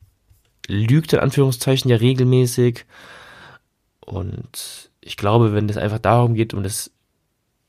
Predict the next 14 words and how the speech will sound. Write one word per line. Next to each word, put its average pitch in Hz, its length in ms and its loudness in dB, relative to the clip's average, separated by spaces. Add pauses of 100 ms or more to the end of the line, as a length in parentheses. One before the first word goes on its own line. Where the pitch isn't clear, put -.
(100)
Wohlbefinden 120 560 2
vom 113 140 -2
anderen 113 600 0 (760)
halt 135 140 -4
aufrechtzuerhalten, 113 720 -2
ist 110 200 -6
das 117 100 -4
auch 104 80 -4
manchmal 107 260 -4
legitimiert. 101 680 -6 (1600)
Ich 117 180 0
denke, 117 600 0 (580)
dass 98 500 -4
Freundschaft 113 1120 -2